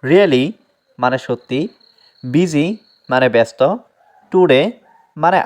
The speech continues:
আজ। I am really busy today অর্থাৎ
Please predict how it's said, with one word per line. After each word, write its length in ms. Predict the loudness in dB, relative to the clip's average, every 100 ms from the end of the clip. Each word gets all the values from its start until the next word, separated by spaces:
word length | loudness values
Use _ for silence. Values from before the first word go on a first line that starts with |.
| -2
আজ। 100 | -4 -8 _ _ _ _ _ _ -2 2
I 20 | 2
am 80 | 2 2
really 240 | 2 2 0
busy 220 | 0 0 0
today 240 | 0 0 -4 -14 _ _ _ _ -2 -2
অর্থাৎ 320 | 0 -2